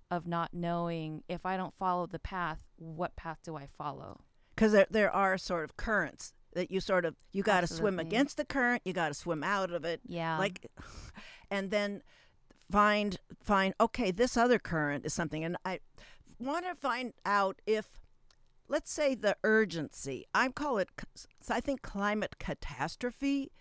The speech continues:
Speaker 2: more than climate change kind of
Speaker 1: Right.
Speaker 2: summons the conditions we are in. So with the urgency of the, those trends, is that something that sort of helps you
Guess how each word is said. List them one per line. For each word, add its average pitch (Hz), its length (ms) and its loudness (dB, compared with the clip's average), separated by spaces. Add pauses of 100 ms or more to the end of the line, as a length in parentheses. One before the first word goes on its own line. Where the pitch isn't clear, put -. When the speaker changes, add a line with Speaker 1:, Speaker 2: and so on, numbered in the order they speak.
(240)
Speaker 2:
more 202 260 0
than 175 220 -4
climate 180 500 -6
change 175 440 -4
kind 165 300 -2
of 175 60 -2
Speaker 1:
Right. 175 80 -6
Speaker 2:
summons 190 840 0
the 170 260 0
conditions 175 680 0
we 151 280 -6
are 151 200 -2
in. 127 240 -6 (360)
So 233 420 0
with 233 300 2 (260)
the 220 180 4 (100)
urgency 254 840 4
of 151 300 0
the, 151 300 -2
those 156 340 0
trends, 139 640 -4 (320)
is 220 180 4
that 262 280 2
something 240 600 -2 (280)
that 202 200 4
sort 190 300 2
of 180 100 0
helps 185 480 -2
you 233 500 0